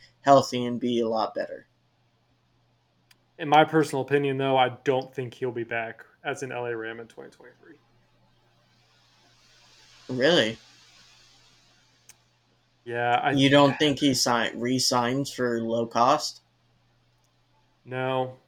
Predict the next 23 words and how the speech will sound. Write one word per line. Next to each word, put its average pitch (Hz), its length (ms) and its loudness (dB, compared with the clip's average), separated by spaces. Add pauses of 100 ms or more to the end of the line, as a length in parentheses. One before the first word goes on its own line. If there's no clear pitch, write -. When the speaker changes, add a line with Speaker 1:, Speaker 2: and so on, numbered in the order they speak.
(200)
Speaker 2:
I 135 80 -6
think 160 280 -2
the 151 80 2
Rams 139 340 2
are 135 100 2
either 131 200 -2
A, 131 260 -2
they're 123 120 -4
gonna 120 180 -4
go 123 120 -6
back 123 200 -2
to - 80 -12
the 123 80 -8
draft, 113 540 -4 (280)
they're 117 80 -12
gonna 117 140 -10
find 120 300 -6
another 117 260 -10
receiver. 110 500 -12 (540)
Um, 113 400 -6 (160)
you 135 120 -2
have 156 200 4
Tutu, 139 480 -2